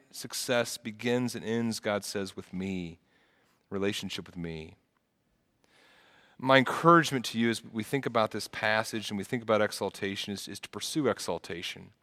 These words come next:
but to pursue the exaltation that surpasses all exaltations, the exaltation that's found through faith in Jesus Christ.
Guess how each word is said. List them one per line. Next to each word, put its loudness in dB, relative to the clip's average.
but 0
to -8
pursue 0
the 6
exaltation 0
that -4
surpasses -10
all 2
exaltations, -10
the 0
exaltation -4
that's -8
found -2
through -8
faith 0
in -2
Jesus -8
Christ. -10